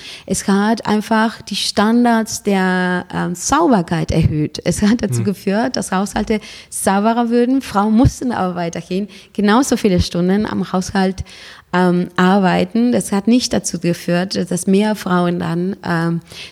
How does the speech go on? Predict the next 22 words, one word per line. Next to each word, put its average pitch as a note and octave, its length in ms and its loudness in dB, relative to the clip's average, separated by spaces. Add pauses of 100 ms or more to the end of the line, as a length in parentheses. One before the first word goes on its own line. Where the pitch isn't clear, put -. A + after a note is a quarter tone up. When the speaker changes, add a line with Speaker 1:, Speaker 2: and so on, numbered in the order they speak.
Speaker 1:
tatsächlich F#3 600 0
in, E3+ 320 2
in, F3+ 200 0
in F3+ 180 0
die E3+ 60 0
Berufswelt G3 640 0
kommen E3 280 0
konnten, F#3+ 440 0
weil F#3 120 2
das F3+ 120 -2
Problem F#3+ 300 4
lag F#3+ 180 2 (120)
auch F3+ 280 2 (100)
nicht - 400 -10
daran. A1+ 400 0 (460)
Speaker 2:
Weil A#2 100 2
es A2+ 100 0
ist B2 120 0
oft B2+ 200 -6
die B2 80 0
Annahme A#2 520 4
von G#2+ 560 2